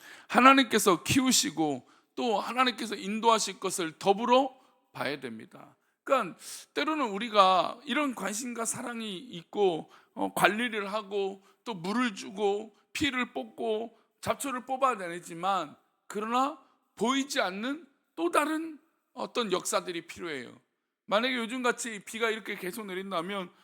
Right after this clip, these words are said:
뭐 물이 넘쳐나면 어떻게 하겠습니까? 어, 물이, 물에 잠기면, 어, 이 꽃은 살 수 없을 수도 있잖아요.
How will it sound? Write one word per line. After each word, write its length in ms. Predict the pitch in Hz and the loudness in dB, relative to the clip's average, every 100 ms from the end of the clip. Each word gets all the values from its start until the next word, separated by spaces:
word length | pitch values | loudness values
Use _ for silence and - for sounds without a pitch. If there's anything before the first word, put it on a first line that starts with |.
| _ - | _ -8
뭐 120 | 277 | -8
물이 300 | 214 294 277 | -2 0 2
넘쳐나면 760 | 214 214 254 233 214 220 175 - | 0 -2 -4 -2 -2 -4 -8 -6
어떻게 300 | 220 294 277 | -4 -2 -2
하겠습니까? 760 | 214 202 - 170 131 - - 123 _ _ _ _ _ | 0 -4 -8 -10 -10 -14 -20 _ _ _ _ _ _
어, 260 | 320 330 285 | -18 -16 -14
물이, 540 | 269 254 294 254 226 - _ - | -8 -2 -2 -2 -6 -14 _ -10
물에 260 | 240 320 | -2 0
잠기면, 800 | 226 202 220 247 240 220 180 131 _ _ _ _ | 0 -4 -6 -6 -6 -6 -8 -12 _ _ _ _
어, 360 | 285 277 294 - | -16 -16 -18 -14
이 260 | - 254 214 | -6 -6 -2
꽃은 520 | 311 - 277 208 165 _ _ | -2 0 0 -2 -8 _ _
살 200 | - 269 | -6 -4
수 120 | 226 | -4
없을 240 | 170 - | -4 -6
수도 220 | 202 - 170 | -10 -8 -10
있잖아요. 500 | 123 151 147 - | -8 -10 -10 -14